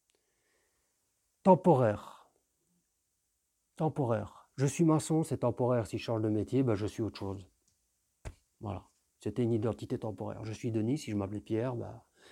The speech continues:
ça changerait à mon identité profonde. C'est des identités temporaires. C'est un peu comme des étiquettes fonctionnelles qui permettent de, euh, de fonctionner ensemble.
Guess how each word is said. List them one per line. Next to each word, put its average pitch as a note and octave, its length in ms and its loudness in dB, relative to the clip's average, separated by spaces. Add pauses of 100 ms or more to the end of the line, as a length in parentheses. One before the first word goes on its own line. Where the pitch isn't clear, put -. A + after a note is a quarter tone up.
ça - 140 -10
changerait G#2+ 340 0
à D3+ 60 2
mon D3+ 160 2
identité B2+ 420 -2
profonde. A#2 460 -12
C'est B2+ 120 -4
des A#2+ 220 0
identités C3+ 520 -4
temporaires. A2+ 600 -6 (320)
C'est - 140 -6
un A2 60 2
peu E3+ 180 8
comme C#3 200 6
des C#3 220 6 (340)
étiquettes C#3 440 0
fonctionnelles D3 560 2
qui D#3+ 120 -6
permettent B2 500 -2
de, B2 220 2 (360)
euh, A2 180 0
de G#2+ 120 -2
fonctionner A2+ 460 -2
ensemble. A2 560 -6